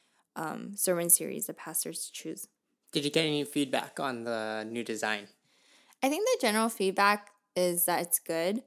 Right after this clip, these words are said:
Speaker 1: There are some people who are sad that the birthdays are gone. Are you sad that the birthdays are gone?
Speaker 2: Nope. I am one person who wanted the birthdays to be gone.
Speaker 1: There's, like, pros and cons to that. I think some of the staff is kinda, like, happy it's gone because, you know, it's easy to forget someone's birthday.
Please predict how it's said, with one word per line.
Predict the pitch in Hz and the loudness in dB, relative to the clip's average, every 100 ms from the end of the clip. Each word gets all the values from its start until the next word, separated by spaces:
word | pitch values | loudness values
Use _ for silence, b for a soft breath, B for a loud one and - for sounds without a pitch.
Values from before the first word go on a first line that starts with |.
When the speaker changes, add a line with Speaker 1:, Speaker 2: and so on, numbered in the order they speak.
| _ | _
Speaker 1:
There | - 226 | 6 8
are | |
some | 285 359 | 8 4
people | 339 330 | 4 6
who | 285 | 6
are | |
sad | 214 202 190 | 6 6 6
that | 196 196 | 6 2
the | 170 160 147 | 2 2 0
birthdays | - 185 196 175 | 2 2 4 0
are | |
gone. | 165 - 90 208 - _ _ _ | 0 -2 -2 -8 -14 _ _ _
Are | 185 | -4
you | 190 | -2
sad | - 196 | 0 0
that | 196 | -2
the | 190 | -2
birthdays | 170 170 190 202 | -2 -2 -4 -4
are | 214 | -2
gone? | 226 233 254 b b | -2 -2 -6 b b
Speaker 2:
Nope. | 151 170 196 - | 4 4 4 -2
I | 175 175 185 196 196 190 185 | 4 8 8 8 8 6 6
am | 160 160 | 4 2
one | 156 165 170 | 4 4 4
person | - 175 165 - 165 160 143 | 0 0 0 0 0 0 -2
who | 135 160 151 147 135 | 0 2 4 4 0
wanted | 131 139 185 | 4 4 4
the | 135 | 0
birthdays | 113 120 113 123 117 - | 2 2 2 -2 -2 -4
to | 120 | -8
be | 120 | -4
gone. | 120 110 104 107 _ - | 0 0 -2 -8 _ 0
Speaker 1:
There's, | 226 254 | 4 6
like, | 302 254 | 6 4
pros | 214 180 | 2 4
and | 180 165 | 2 -4
cons | 170 156 175 | -4 -4 -4
to | 170 | -4
that. | 170 | -2
I | 190 | 0
think | 208 214 208 | 2 0 0
some | - 196 | 0 2
of | 185 | 2
the | |
staff | 175 - - - | 0 0 -4 -4
is | 170 175 | -6 -6
kinda, | - 170 165 | -6 -6 -2
like, | 160 - | -4 -4
happy | - - 208 | -6 -4 0
it's | 226 - | 0 4
gone | 254 277 | 4 4
because, | 220 190 202 170 180 196 | 2 -2 -2 -2 -2 -8
you | 196 | -4
know, | 180 170 170 - | -2 -2 -4 -2
it's | 185 | -2
easy | - 196 190 208 | 0 0 2 0
to | 202 - | -2 -6
forget | - 175 180 - | -6 -2 -2 -2
someone's | 202 208 | -4 -4
birthday. | - 233 - 277 302 | -2 -4 -2 -4 -4